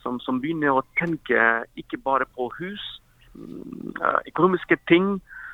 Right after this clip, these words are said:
og familie, men de tenker også på deres liv, hvor de kan hente, eh, trøst og håp.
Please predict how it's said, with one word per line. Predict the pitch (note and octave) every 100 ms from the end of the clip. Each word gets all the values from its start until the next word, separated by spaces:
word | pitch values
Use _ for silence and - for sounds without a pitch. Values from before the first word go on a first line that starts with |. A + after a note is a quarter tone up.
| -
og | - C3 - -
familie, | D3 F3 D#3+
men | D3 D#3
de | F#3
tenker | - C#4 G3
også | F#3+ - E3+
på | F3 -
deres | E3+ E3+ -
liv, | F3 A3+ A#3+ - - - _ -
hvor | A#2 F#3+ F#3+ - -
de | E3 -
kan | D#3 D#3
hente, | D3 F3 D#3+ - A#2 A2+
eh, | - - A2+ G#2+ G#2+ G#2+ G#2+ G#2+ G#2+ _ - -
trøst | E3 -
og | - C#3+
håp. | - -